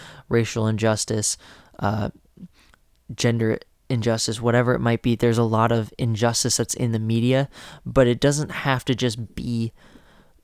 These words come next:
the things that are ta-, there's a, there's other injustice, there's other forms of injustice that maybe you're more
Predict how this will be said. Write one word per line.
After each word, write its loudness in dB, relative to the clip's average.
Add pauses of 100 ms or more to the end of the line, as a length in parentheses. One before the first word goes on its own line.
(100)
the 2
things 0
that 2
are 0
ta-, -2
there's 2
a, 2
there's 2 (100)
other 4
injustice, -2
there's 0
other 2
forms -2
of -4
injustice -2
that 0
maybe 2
you're 4
more -4